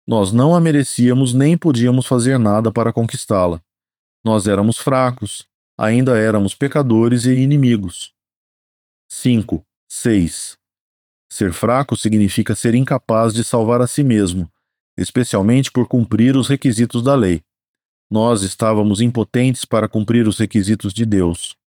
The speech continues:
ou libertar a nós mesmos do pecado. Cinco, sete a oito. É raro que alguém morreria por um homem bom, mas Cristo morreu por nós enquanto éramos pecadores.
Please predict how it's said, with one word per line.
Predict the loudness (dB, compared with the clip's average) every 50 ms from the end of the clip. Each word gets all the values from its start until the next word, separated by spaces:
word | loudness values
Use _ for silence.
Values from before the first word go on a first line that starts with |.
| _ -6
ou | -2 2 2 4
libertar | 4 4 2 0 -2 -2 0 0 0 2
a | 2 2
nós | 2 2 2 2 2
mesmos | 2 2 2 2 2 2 0 0 0
do | 0
pecado. | -2 -2 -4 -4 -2 -2 0 0 -2 -4 -6 -16 _ _ _ _ _ _ -18
Cinco, | -12 -6 0 0 2 2 2 0 0 -2 -2 -2 -4 _ _ _ _ -16
sete | -14 -8 -4 -2 0 0 -2 -2 -6 -10 -10 -10 -10 _
a | -6 -4 0 0
oito. | 2 2 2 2 2 0 -2 -8 -16 -16 _ _ _ _ _ _ _ _ _ _ _ _ _ _ -6
É | -4 -4
raro | -4 -2 -2 -2 0 2 2 0 0
que | 0 0
alguém | 0 0 2 2 2
morreria | 2 2 0 0 0 2 2 2 2 2 0
por | 0 0 0
um | 2 2
homem | 2 2 2 2 2 2
bom, | 2 2 0 0 -2 -4 -8 _ _ _ _ _ _ _ _ -8
mas | -6 -6 -4 -6 -6
Cristo | -4 0 2 2 2 0 0 -2 0
morreu | 0 0 0 0 0 0
por | 2 2 2 2
nós | 2 2 2 2 2 0 -2 -2
enquanto | -4 -2 0 0 0 0 2 2 2
éramos | 2 2 2 0 0 -2 -2
pecadores. | -4 -6 -4 -2 -2 0 0 2 2 2 2 0 -2 -6 -12 -16 -18